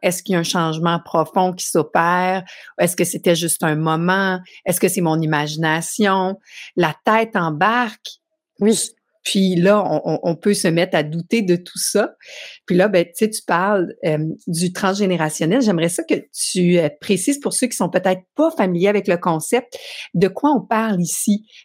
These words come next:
Speaker 1: Parce que c'est super intéressant. Puis oui, ça vient un peu confirmer ce que tu dis, que ce n'est pas l'effet placebo quand on sent une transformation puis qu'on voit une transformation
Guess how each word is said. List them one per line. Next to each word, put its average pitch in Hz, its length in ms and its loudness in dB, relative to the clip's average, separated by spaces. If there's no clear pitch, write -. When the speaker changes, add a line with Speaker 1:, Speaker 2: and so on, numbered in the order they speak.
Speaker 1:
Parce - 240 -6
que 226 240 4
c'est 196 220 -2
super 262 600 2
intéressant. 185 720 0
Puis 196 140 -2
oui, 214 200 4
ça 175 160 2
vient 208 260 4
un 180 60 2
peu 240 200 0
confirmer 190 720 2
ce - 120 -6
que 262 100 2
tu 180 240 -4
dis, 208 300 0
que 208 180 4
ce - 140 2
n'est 185 180 4
pas 294 200 2
l'effet 220 280 2
placebo 190 800 2
quand 170 180 2
on 175 120 2
sent 240 260 0
une 240 80 2
transformation 190 680 0
puis 247 80 -10
qu'on 170 160 0
voit 185 220 2
une 262 80 0
transformation 180 840 -2